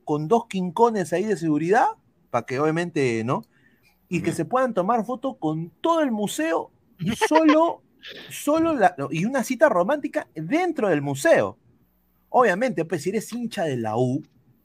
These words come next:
Speaker 1: puta, vas a estar comiendo, puta, al lado del Lolo, al frente de Toto Terry, de la pelota cuando le ganaron a Alianza, de la frente de la foto del puñete con Copriva, o sea, y eso le da un valor aditivo, pero, puta, hacerlo en la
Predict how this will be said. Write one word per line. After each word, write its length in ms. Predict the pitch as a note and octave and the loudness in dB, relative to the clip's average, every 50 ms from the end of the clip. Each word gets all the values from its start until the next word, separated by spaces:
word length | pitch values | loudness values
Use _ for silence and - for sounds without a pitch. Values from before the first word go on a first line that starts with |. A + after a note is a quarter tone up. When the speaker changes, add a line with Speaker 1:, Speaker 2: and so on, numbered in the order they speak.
| _ - | _ -10
Speaker 1:
puta, 300 | - A#3+ B3 - - - | -6 -6 -4 -2 -2 -4
vas 120 | - D#3+ F3+ | -4 -4 -6
a 40 | |
estar 220 | E3+ - G3+ G3+ - | -4 -2 -2 -2 -2
comiendo, 440 | - E3+ D#3 F3 G3 G3+ G#3 G3+ - | -2 -4 -2 -2 -4 -4 -4 -6 -4
puta, 240 | E3 D#3 - A2+ | -6 -6 -6 -4
al 80 | G#2+ A2+ | -6 -4
lado 120 | A#2 A#2+ | -2 -2
del 160 | B2 A2+ A2 A#2 | -2 -2 0 2
Lolo, 680 | D3 E3+ F3 F3 E3 D#3 C#3+ C#3+ D3 C#3+ C#3 D3 D3 - _ _ _ _ _ _ - | 2 4 4 4 6 6 6 4 4 4 2 -2 -4 -6 _ _ _ _ _ _ -14
al 120 | A#2 A2+ | -14 -12
frente 260 | - C3 C3 A#2 - A2+ | -10 -10 -10 -8 -8 -10
de 60 | - | -8
Toto 260 | - A2+ A2+ - G#2 - | -8 -8 -8 -8 -12 -10
Terry, 640 | - D#3+ E3 E3 D#3 D3+ C#3+ D3 D3 C#3+ D3+ D#3+ D#3 - | -8 -8 -4 -4 -4 -2 -2 -2 -2 -2 -4 -6 -6 -6
de 100 | A#2 A2+ | -6 -4
la 180 | A2 A2 A2 | -4 -6 -6
pelota 420 | - A2+ G#2+ A#2+ C3+ C3+ C3+ C3+ C3 | -6 -8 -6 -6 -6 -6 -6 -6 -6
cuando 300 | - A2+ G#2 G#2 G#2 G2+ | -6 -8 -8 -6 -8 -8
le 120 | G2+ G2+ | -6 -6
ganaron 380 | G2+ G2+ G2+ A2 A#2 A#2+ A#2+ A2+ | -6 -6 -4 -2 -2 -2 -2 -2
a 60 | G#2 | -2
Alianza, 720 | G2+ A2 D3 E3+ F3 E3+ E3+ D3+ C3+ C3+ - C3 C3 C3+ - _ _ _ | 0 0 2 2 4 4 2 0 -2 -2 -2 -2 -2 -2 -4 _ _ _
de 280 | - - - B2 A#2+ A#2+ | -12 -6 -2 0 2 2
la 100 | A#2 A#2 | 2 0
frente 240 | - D#3+ D#3 E3 D#3+ | 0 -2 -2 0 0
de 40 | C#3 | 0
la 80 | A#2 | 0
foto 220 | - - C#3+ C#3 D3+ | 0 -2 -4 -2 -2
del 100 | C#3+ C#3 | -2 -2
puñete 360 | - A2+ B2 C3 C3 - C3 | -4 -6 -6 -6 -6 -6 -6
con 160 | - A2+ G#2+ - | -4 -6 -6 -6
Copriva, 760 | - G2 G2 - D#3+ E3+ G3 F#3+ F3 D3 B2 A#2+ A#2+ B2+ _ _ _ _ _ _ _ _ _ _ | -8 -8 -2 2 4 4 4 6 4 4 4 4 2 0 _ _ _ _ _ _ _ _ _ _
o 60 | - A2+ | -6 2
sea, 260 | - D3 A#2 G#2 - _ _ _ _ _ _ _ _ _ - | 6 6 6 6 2 _ _ _ _ _ _ _ _ _ -4
y 160 | D3 C3+ E3+ | 2 4 6
eso 240 | G3 G3+ - A#3+ A#3 | 6 4 4 0 2
le 120 | A3 D3 | 2 2
da 80 | C#3+ D3 | 2 2
un 100 | D#3 F3 | 4 6
valor 260 | D#3+ D3+ D3 D3 D3+ | 4 4 4 4 2
aditivo, 460 | E3 D#3 C3 A#2 - G3+ G#3 D3 A2 - | 2 2 0 -2 -2 -4 -4 -4 -4 -4
pero, 180 | - G#2 G#2 G#2 | -6 -6 -6 -4
puta, 220 | - D#3 D3+ - | -4 -6 -6 -6
hacerlo 300 | G2 - - C3 C#3+ F3 | -14 -12 -8 -6 -4 -4
en 100 | F3+ F3 | -2 -4
la 160 | C#3+ - - | -4 -6 -10